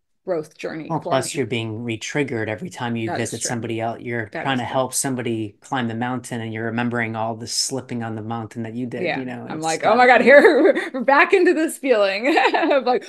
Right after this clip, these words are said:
Speaker 1: what it
Speaker 2: Yeah.
Speaker 1: feels like to file for divorce."
Speaker 2: Right.
Speaker 1: Like, I had to, I would have to go back and relive that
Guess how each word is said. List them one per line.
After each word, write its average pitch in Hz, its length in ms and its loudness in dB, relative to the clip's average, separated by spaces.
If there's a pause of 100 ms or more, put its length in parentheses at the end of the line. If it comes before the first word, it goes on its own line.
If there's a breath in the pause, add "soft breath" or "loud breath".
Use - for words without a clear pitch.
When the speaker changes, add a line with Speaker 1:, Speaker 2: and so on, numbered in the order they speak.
(100)
Speaker 1:
what 220 220 4
it 247 100 8
Speaker 2:
Yeah. - 60 -10
Speaker 1:
feels 240 260 4
like 208 180 -4
to 185 80 -10
file 151 280 -4
for 160 140 -12
divorce." 175 640 -8 (280)
Speaker 2:
Right. 208 300 -10
Speaker 1:
Like, 175 220 -4
I 180 100 0
had 175 240 -2
to, 180 180 -8
I 165 120 -2
would 170 100 -6
have 170 160 -8
to 180 80 -10
go 175 140 -4
back 175 260 -8
and 180 140 -12
relive 180 560 -4 (640)
that 190 320 -2